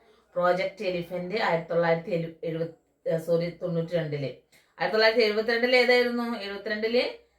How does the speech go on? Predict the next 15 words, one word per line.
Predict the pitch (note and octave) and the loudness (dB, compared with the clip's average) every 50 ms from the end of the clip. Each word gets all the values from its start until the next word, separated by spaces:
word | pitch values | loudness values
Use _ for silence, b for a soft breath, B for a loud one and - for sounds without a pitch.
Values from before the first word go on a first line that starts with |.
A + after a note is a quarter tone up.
| _ _ _ _ _ - | _ _ _ _ _ -6
പ്രൊജക്ട് | F#3 F#3 F#3+ G#3 G3+ - - - G#3 - A3+ | -4 -4 -4 -4 -10 -12 -12 -14 -6 0 2
ടൈഗർ, | G#3+ G3+ G3+ G3+ G3+ G3+ G#3 F#3+ E3+ | 2 2 2 0 -2 -2 0 2 2
അല്ലേ? | F3 - G3 F3+ D#3 C#3+ - - | 2 2 0 0 -2 -2 -6 -8
എഴുപത്തിരണ്ടില്, | - F#3+ F#3+ - G#3 G3 G3 F#3+ F#3 F3+ F3+ F3 | -8 -6 -6 -4 -4 -4 -4 -2 -2 0 4 4
എഴുപത്തിമൂന്നില് | F3 F3 F3 F3 F3 A3 G3+ F#3+ F#3 F#3 F#3 F#3 F#3 F3+ D#3+ D#3+ D#3+ D#3+ E3 E3 F#3 F#3 F3+ F3 F3 F3+ G3+ A#3+ | 4 4 4 0 -4 -6 -10 -8 -6 -6 -6 -6 -4 -4 -2 -2 -2 -2 -2 -4 -6 -8 -6 -6 -6 -4 -4 -4
പ്രൊജക്ട് | A#3+ - G3 E3+ E3 E3 D#3 - E3 E3 | -2 0 0 0 0 -2 -6 -8 -6 -2
ടൈഗർ, | E3+ D#3+ D#3 D3+ D#3+ D#3+ | 0 0 0 0 0 -2
എഴുപത്തിരണ്ടില് | D#3 D#3 E3 E3 E3 F#3+ F#3 F#3 G3+ G#3+ B3+ - - B B B B B - | 0 0 0 0 -2 -4 -8 -4 2 2 2 2 2 B B B B B -6
വന്യജീവി | F3+ F3+ F3+ F3+ F3+ E3+ D#3+ F3+ F3+ F3+ F3+ | -6 -4 -2 -2 -4 -4 -4 -4 -4 -2 -2
സംരക്ഷണം | F3 F3+ F3 E3+ E3+ E3+ E3+ - F3 F3 F3 F3 | -4 -4 -4 -4 -4 -4 -4 -6 -8 -8 -6 -4
വന്നു, | F3 E3+ E3+ E3+ E3+ E3+ F3 - - | -4 -2 -2 -2 -2 -2 -4 -6 -8
ഇന്ത്യൻ | F3 E3+ E3+ E3+ F3 F3 | -8 -6 -4 -2 -2 -2
വന | F3 E3+ E3 E3 | -2 -2 -2 -2
നിയമം | E3 E3 E3 E3 E3 E3+ G3+ A3 A#3+ | -2 -2 -2 -2 -2 -2 -2 -2 0
വന്നു. | B3 A#3 G#3 E3+ - - _ _ | 0 -2 -2 -4 -8 -12 _ _